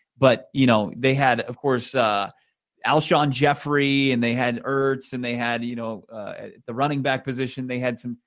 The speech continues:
pretty good players. But this, I mean, with the role that Max Williams was playing, and Max Williams was not a playmaker at all at the tight end position before this season. I,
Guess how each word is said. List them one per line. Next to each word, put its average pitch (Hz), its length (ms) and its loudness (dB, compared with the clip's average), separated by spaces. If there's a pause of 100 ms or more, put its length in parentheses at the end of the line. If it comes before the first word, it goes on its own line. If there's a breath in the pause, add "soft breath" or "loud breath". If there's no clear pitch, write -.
(240)
pretty 139 160 -4
good 123 200 0
players. 131 580 0 (420)
But 127 300 2
this, 143 680 0 (260)
I 123 120 -4
mean, 117 280 -2 (720)
with 139 180 -2
the 131 80 -2
role 139 340 2
that 202 160 0
Max 143 320 -2
Williams 127 340 -4
was 113 100 -14
playing, 117 240 -4
and 104 160 -10
Max 175 320 -2
Williams 131 380 -2
was 107 180 -14
not 127 180 -4
a 131 60 -4
playmaker 117 680 -6
at 123 160 -2
all 123 180 0
at 117 60 -10
the 113 80 -12
tight 120 200 -2
end 113 100 -6
position 110 340 -14
before 113 300 -18
this 110 160 -16
season. 107 300 -12
I, 101 160 -14